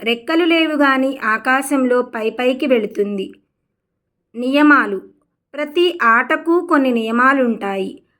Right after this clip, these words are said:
ఆటలు ఆడే సమయంలో ఆటగాళ్ళందరూ నియమాలు పాటించాలి. ఎటువంటి పరిస్థితుల్లోనూ నియమాలను తప్పకూడదు. జయాపజయాల గురించి ఆలోచించకుండా ఆటపై దృష్టి కేంద్రీకరించాలి.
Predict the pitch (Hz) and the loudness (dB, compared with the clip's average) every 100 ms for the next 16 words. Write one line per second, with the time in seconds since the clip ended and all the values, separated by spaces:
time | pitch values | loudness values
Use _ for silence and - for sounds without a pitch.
0 | _ _ 220 220 254 339 370 359 349 349 | _ _ -2 0 2 2 4 4 4 0
1 | 349 320 294 294 285 285 247 220 254 247 | -2 2 4 4 4 4 4 2 -2 0
2 | 277 269 254 254 320 311 240 226 247 302 | 0 2 0 2 2 2 2 2 2 4
3 | 294 220 214 220 - 202 196 196 - _ | 0 0 -4 -8 -8 -10 -8 -10 -12 _
4 | _ _ _ _ _ _ _ _ 226 226 | _ _ _ _ _ _ _ _ -10 -4
5 | 285 349 392 - 302 302 320 330 320 320 | 0 0 2 2 0 0 -2 0 2 4
6 | 320 311 302 226 220 254 277 285 302 247 | 4 4 2 2 0 2 4 4 0 -2
7 | - 233 - 214 196 196 - _ _ _ | -6 -8 -4 -4 -4 -8 -12 _ _ _
8 | - 226 254 320 359 359 349 339 330 285 | -8 -2 2 4 4 2 2 2 2 2
9 | 294 294 294 262 208 233 254 277 262 254 | 2 2 2 0 0 -2 0 0 -2 -2
10 | 233 214 214 214 214 214 226 254 302 247 | 0 0 -2 -2 0 0 0 0 0 0
11 | 247 - 294 262 233 233 247 226 214 214 | -6 -6 -2 0 2 0 -2 -2 -4 -6
12 | 233 202 202 | -4 -2 -4